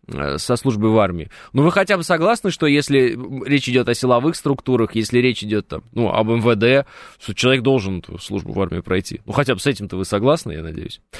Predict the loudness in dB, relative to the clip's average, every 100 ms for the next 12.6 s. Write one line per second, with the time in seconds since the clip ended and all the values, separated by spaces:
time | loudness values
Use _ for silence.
0 | -18 -16 -14 -6 0 4 4 2 0 0
1 | 0 4 2 4 0 2 2 2 2 0
2 | 0 0 2 2 4 2 2 2 2 2
3 | 0 -2 -6 -6 -2 0 2 2 0 -6
4 | -16 -6 2 2 4 -2 0 -2 0 2
5 | 2 2 2 0 0 -2 0 2 4 4
6 | 2 2 4 4 4 2 0 -4 -4 -2
7 | 2 2 4 4 4 2 0 -2 0 0
8 | 2 0 0 -6 -20 -20 -2 2 4 4
9 | 2 0 2 4 4 2 2 0 2 0
10 | 2 2 2 0 2 2 2 2 2 4
11 | 2 4 2 2 0 0 2 2 2 0
12 | 0 -2 0 2 2